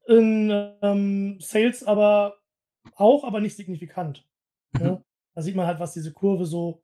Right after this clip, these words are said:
Speaker 1: prinzipiell wert ist. Aber letztendlich, ähm, war unsere Erkenntnis,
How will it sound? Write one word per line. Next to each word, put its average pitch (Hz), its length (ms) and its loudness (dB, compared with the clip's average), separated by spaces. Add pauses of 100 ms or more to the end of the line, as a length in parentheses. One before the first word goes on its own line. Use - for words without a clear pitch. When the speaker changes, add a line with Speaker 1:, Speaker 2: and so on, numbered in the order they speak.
Speaker 1:
prinzipiell 180 600 -2
wert 180 220 -2
ist. 220 260 -2 (420)
Aber 196 480 4
letztendlich, 196 580 -4
ähm, 202 280 -4
war 185 220 -4
unsere 226 420 -2
Erkenntnis, 220 680 -8